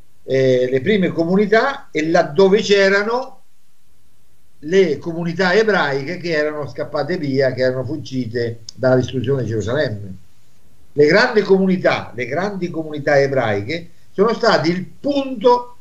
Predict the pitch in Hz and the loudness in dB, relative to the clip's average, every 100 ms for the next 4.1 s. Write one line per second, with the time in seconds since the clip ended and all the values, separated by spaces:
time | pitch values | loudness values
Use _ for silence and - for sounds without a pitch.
0 | - 135 175 175 170 180 190 247 247 208 | -12 0 2 2 0 2 2 0 -4 0
1 | 220 214 - - - 151 180 214 139 107 | 0 0 -12 -16 -2 4 4 4 2 -2
2 | - 147 - 170 165 - - - - 160 | -6 -2 -2 -2 -6 -16 -18 -18 -6 -4
3 | 156 147 - 131 117 113 113 131 - 95 | 0 0 0 -4 -2 -4 -2 -2 -4 -10
4 | 92 | -14